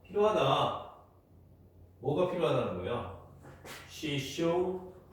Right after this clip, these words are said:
reflect on her conduct. 그녀가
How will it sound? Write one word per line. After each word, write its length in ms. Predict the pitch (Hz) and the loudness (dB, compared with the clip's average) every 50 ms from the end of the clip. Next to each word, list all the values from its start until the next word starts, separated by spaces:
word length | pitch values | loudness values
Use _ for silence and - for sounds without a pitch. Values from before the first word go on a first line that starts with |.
| - - - | -20 -18 -10
reflect 760 | 113 110 110 110 - 120 120 123 131 143 139 - - - - | -8 -8 -6 -6 -4 -2 -2 0 0 -2 -2 -6 -8 -8 -8
on 320 | 98 95 95 95 95 95 90 - | -8 -8 -6 -6 -8 -8 -8 -8
her 280 | - 104 101 98 - - | -10 -10 -10 -10 -10 -10
conduct. 600 | - 107 - - - - - - 87 - - - - - - - - - - - - - - - - - - - - - - - - - | -8 -6 -6 -6 -6 -8 -10 -12 -14 -16 -18 -20 -20 -20 -20 -20 -20 -20 -20 -20 -20 -20 -20 -20 -20 -20 -20 -20 -20 -20 -20 -20 -12 -6
그녀가 920 | - 175 190 190 - 135 123 117 113 110 - - - 92 90 - - | 0 2 2 4 4 4 4 4 4 2 2 0 -2 -4 -8 -10 -14